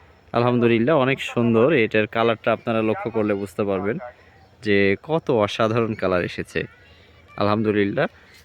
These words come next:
মূলত আসলে এই সময় বৃষ্টি হয় না, আবহাওয়া ভালো থাকে, এই জন্য আসলে পেঁপেগুলো অনেক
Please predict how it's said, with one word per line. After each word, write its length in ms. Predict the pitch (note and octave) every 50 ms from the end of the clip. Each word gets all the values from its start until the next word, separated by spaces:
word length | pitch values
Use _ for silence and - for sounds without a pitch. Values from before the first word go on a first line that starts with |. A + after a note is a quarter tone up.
| _ _ _ - -
মূলত 360 | A2+ B2+ C#3+ D#3+ E3 - F#3
আসলে 440 | E3 D3+ C#3 - - E3 D3 D3+ D3+
এই 160 | A#2 C3+ C3+
সময় 400 | - - D#3 D3 D3+ D3+ D3 C#3+
বৃষ্টি 380 | C3 C3+ C3 B2+ - - - D3+
হয় 220 | C3+ C3+ C#3 C#3+
না, 160 | C3 A#2 A#2+ - G#3 - - - _ - _ - -
আবহাওয়া 380 | - G#2+ A2+ A#2 A#2+ C#3+ C#3+ C3
ভালো 220 | A#2 A2+ A#2+ C3
থাকে, 360 | B2+ - C3 A2 A2 A2 C#3 - - _ _ _ _ _ - - - - _ _ - - -
এই 160 | - B2+ C#3
জন্য 260 | C3 D3 D#3 D#3 E3
আসলে 360 | D#3 D3+ - - E3 D3 D3 C#3+
পেঁপেগুলো 460 | - D3 C#3 D3 C#3+ C#3 C#3+ C#3 C3+
অনেক 200 | C3 C3 C3